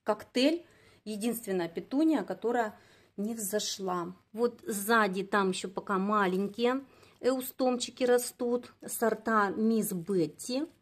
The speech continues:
"Шампань" высокорослая и "Блю Чип", по-моему, там тоже еще есть.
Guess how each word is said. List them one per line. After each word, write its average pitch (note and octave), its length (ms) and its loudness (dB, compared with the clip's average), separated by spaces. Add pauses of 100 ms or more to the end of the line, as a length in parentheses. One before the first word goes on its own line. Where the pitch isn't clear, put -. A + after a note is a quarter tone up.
"Шампань" G3+ 720 2
высокорослая C4+ 1120 0 (340)
и C#4 240 -2
"Блю A#3 240 -2
Чип", A3 340 -6
по-моему, G3 440 -2
там G3+ 280 -2
тоже G3+ 320 -6
еще G3+ 280 -6
есть. E3 560 -8